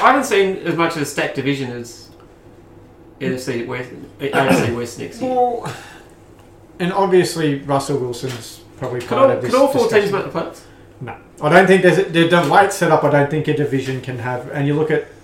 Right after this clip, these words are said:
Speaker 2: um, the N F C West last year. Um, I don't think it's a, obviously Seattle were a massive disappointment, but I don't think even with the seventh team, I don't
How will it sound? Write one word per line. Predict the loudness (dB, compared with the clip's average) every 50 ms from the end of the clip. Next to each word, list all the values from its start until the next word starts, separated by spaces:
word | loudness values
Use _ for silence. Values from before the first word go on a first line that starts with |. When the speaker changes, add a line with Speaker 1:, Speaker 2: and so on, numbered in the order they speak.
| -16 -8 -6
Speaker 2:
um, | -4 -4 -4 -4 -6 -8 -10 -12 -14 -16 -18 -20 -20 -20 -20 -18 -18 -16 -16 -18 -20 -20 -20 -20 -20 -20 -20 -20 -20 -20 -20 -20 -20 -20 -10 -4
the | -2 -2 -2 -2 -2
N | -2 -4
F | -4 -4
C | -6 -6 -4 -2 0 0 0 -2 -4 -8 -10 -14 -16 -12 -8
West | -6 -6 -6 -6 -8 -10
last | -8 -6 -4 -4 -4 -4 -6 -10 -14 -14 -12
year. | -8 -6 -4 -4 -4 -4 -6 -6 -8 -8 -10 -14 -18 -12
Um, | -10 -8 -6 -6 -6 -6 -8 -10 -10 -8
I | -8 -4
don't | -4 -2 -4 -4 -6 -6
think | -6 -4 -4 -4 -6 -8 -14 -20 -20 -20 -20 -20 -20 -20 -20 -20 -20 -20 -20 -20 -20 -18 -12 -8
it's | -8 -8 -8 -8 -6
a, | -4 -4 -4 -4 -4 -6 -6 -8 -10 -16 -20 -14 -10
obviously | -10 -10 -8 -10 -10 -12
Seattle | -12 -10 -8 -8 -6 -6 -6 -6
were | -4 -4 -4
a | -4
massive | -6 -8 -10 -10 -10 -10
disappointment, | -10 -12 -12 -14 -14 -14 -16 -18 -18 -18 -20 -20 -20 -20 -20 -20 -20 -20 -14 -4
but | 2 2 2 2 2 -2 -8 -8
I | -6 -2
don't | 0 0 0 0 -2 -4
think | -6 -4 -2 -2 -2 -4 -6 -8 -14 -20 -20 -20 -20 -20 -20 -18 -8 -4
even | -2 0 0 0 0 0
with | 0 0 0 0
the | -2
seventh | -2 -2 -2 -2 -2 -4 -8 -8
team, | -8 -6 -6 -4 -6
I | -4 -2
don't | 0 0 0